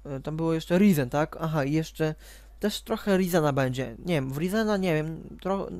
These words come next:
tam zobaczycie kilka odcinków, ale to mało tych odcinków, było chyba z pięć czy sześć.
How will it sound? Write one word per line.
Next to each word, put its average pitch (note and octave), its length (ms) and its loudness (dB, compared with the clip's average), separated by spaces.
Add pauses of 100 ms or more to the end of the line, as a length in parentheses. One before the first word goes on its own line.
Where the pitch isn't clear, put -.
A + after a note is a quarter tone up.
(300)
tam F#3 180 -4
zobaczycie F3 440 -2
kilka D#3 260 -2
odcinków, D3+ 560 0 (520)
ale E3+ 140 0
to F#3+ 120 -2
mało E3+ 220 6
tych D#3 180 -4
odcinków, D3 380 -6
było D3 160 -4
chyba C#3+ 180 -6
z C3 60 -8
pięć D3 220 -4
czy C#3+ 80 -8
sześć. - 440 -2